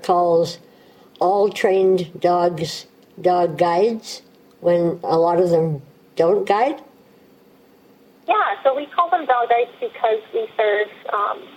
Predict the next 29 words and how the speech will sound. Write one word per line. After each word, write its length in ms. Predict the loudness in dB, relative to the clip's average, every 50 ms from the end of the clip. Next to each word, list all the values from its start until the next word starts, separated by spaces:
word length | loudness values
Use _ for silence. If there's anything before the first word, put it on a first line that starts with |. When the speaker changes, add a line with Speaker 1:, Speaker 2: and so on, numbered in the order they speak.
| -20 -20 -8 -8
Speaker 2:
we 60 | -8 -8
train 280 | -6 -8 -6 -6 -2
dogs 300 | 0 0 2 2 -2 -4 -8 -12
in 100 | -14 -14 -4 -4
seven 260 | -4 -2 -2 -4 -6
different 280 | -6 -6 -8 -12 -14 -6
programs. 460 | -4 -4 -2 -2 -4 -6 -6 -8 -10 -18 -20 _ _ _
So 300 | -2 0 0 0 -2 -4 -6 -16 -20 -20 _ _ _ _ _ _ _ _ _
rather 240 | -2 0 2 2 2
than 140 | 0 -2 0
call 240 | 0 0 0 0 -2
them 220 | -2 -4 -2 -2
guide 260 | 0 0 0 0 -2
dogs, 260 | 0 0 0 -2 -4 -8 -8 -6
which 200 | -6 -6 -2 -2
is 100 | -2 0
only, 580 | 0 -4 -4 -6 -8 -8 -8 -6 -8 -8 -10 -12 -16 -20 _ _ _ _ _ _ _ _ _
which 140 | -2 0 0
only 220 | 0 0 2 0 0
refers 320 | -2 -2 -2 -2 -2 -2 -6 -6 -6
to 80 | -6 -6 -2
one 260 | -2 -2 -2 -2 -4 -6
program, 400 | -4 -4 -4 -2 -4 -6 -8 -8
which 160 | -10 -4 -4
is 100 | -4 -4
the 60 | -4
canine 380 | -10 -10 -12 -12 -10 -12 -12 -8
vision 240 | -10 -10 -10 -10 -16 -14
program. 400 | -10 -10 -10 -10 -10 -12 -12 -12